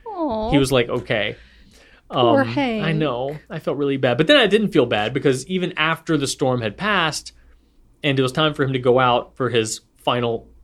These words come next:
Speaker 2: you know,
Speaker 1: Outing.
Speaker 2: elimination of the
Speaker 1: Mm-hmm.
Speaker 2: night,
Speaker 1: <laughs>
Speaker 2: uh, he would not get into the grass.
Speaker 1: Oh,
Speaker 2: He,
Speaker 1: yeah.
Speaker 2: he could still hear thunders. He's like, "Nope, nope." Went right back in. So I'm like, "Okay, okay." Stayed up till one, let him out again after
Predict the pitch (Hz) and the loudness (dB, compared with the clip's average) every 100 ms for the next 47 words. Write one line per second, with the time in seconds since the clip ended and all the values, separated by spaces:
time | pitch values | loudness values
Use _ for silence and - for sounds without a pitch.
0 | - - 147 220 175 143 143 135 139 139 | -18 -4 0 2 6 6 6 4 2 2
1 | 123 123 131 139 123 240 240 226 - - | -2 -4 -6 -2 4 6 6 4 0 2
2 | 254 - 349 - 403 127 123 120 120 120 | 4 4 2 4 6 8 8 4 2 -4
3 | _ _ _ _ - 180 262 220 208 196 | _ _ _ _ 0 6 6 6 4 4
4 | 190 147 180 175 160 143 135 110 - - | 2 6 6 6 0 0 0 0 -6 -16
5 | - 269 277 226 135 165 - 160 - 175 | 0 4 6 6 4 2 2 -2 0 2
6 | 170 175 165 156 156 156 139 123 135 151 | 4 4 2 2 4 4 2 2 6 6
7 | 156 139 143 - _ _ 127 123 127 143 | 6 2 2 0 _ _ -6 -2 0 0
8 | 139 131 127 127 - _ _ _ _ _ | 0 -2 -4 -6 -14 _ _ _ _ _
9 | _ - - 123 - - - 165 147 160 | _ -20 -16 -16 -16 -18 -12 -12 -10 -12
10 | - 156 147 - - - - - 160 196 | -10 -12 -12 -20 -20 -18 -8 2 2 4
11 | 208 180 165 220 165 139 156 - - _ | 2 2 4 6 6 4 -2 -8 -20 _
12 | _ _ - 135 185 190 185 202 202 160 | _ _ 0 2 4 4 4 4 4 4
13 | 160 180 | 2 0